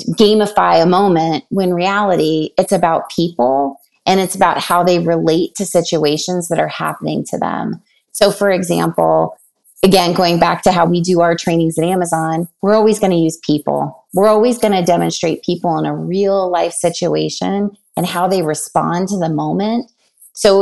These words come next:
if it was something around workplace incident management, for example, we have experts across the company that we would pull in and be able to work with them to talk about the real world example,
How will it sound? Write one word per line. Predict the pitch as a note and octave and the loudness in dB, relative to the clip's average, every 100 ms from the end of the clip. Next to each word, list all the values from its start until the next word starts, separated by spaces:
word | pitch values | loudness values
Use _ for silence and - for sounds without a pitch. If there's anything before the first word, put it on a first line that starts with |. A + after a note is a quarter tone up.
| - | 2
if | G#3+ G#3 | 0 2
it | G3 | 0
was | F#3+ - | 0 0
something | F3+ F3+ F3+ | -2 0 -2
around | E3+ E3+ E3 E3+ F3 | -2 -2 -2 -2 -4
workplace | E3 - E3 - | -6 -2 -2 -2
incident | E3+ E3+ E3 D3+ | -6 -4 -4 -4
management, | D3 D#3 D#3+ - D3+ - | -4 -6 -6 -6 -8 -8
for | D#3+ D#3 | -8 -8
example, | D#3+ D3+ - - - - - _ _ - | -8 -8 -6 -4 -4 -4 -8 _ _ -2
we | G#3 G#3+ | 0 0
have | G#3+ F#3 - - | 0 0 0 0
experts | F#3+ - F3 F3 - | -2 0 -2 0 0
across | G#3 - - E3 E3 - | 0 -4 -2 0 0 -2
the | F3 | -2
company | F3 D#3+ D#3+ D#3 D3+ | -2 -4 -2 -2 -2
that | D#3 - | -2 -2
we | F3 | -2
would | D#3+ - | -4 -4
pull | F3+ D#3+ | -4 -2
in | D#3 D#3 D#3 | -2 -4 -4
and | - F3 | -4 -4
be | E3 | -2
able | E3 F3 | 0 0
to | E3 | -2
work | D#3+ D#3 - | -2 -4 -2
with | D#3+ | -2
them | D#3 D#3+ D#3 | -4 -4 -4
to | - | -8
talk | - F3+ G3+ | -6 -4 -2
about | A3 G#3+ | -2 -2
the | G3 | -4
real | E3+ F3 F3+ F3+ | -2 -2 0 0
world | F3 F3 | -2 -2
example, | D#3 - D3 D#3+ - B2+ - | -4 -6 -6 -6 -4 -4 -4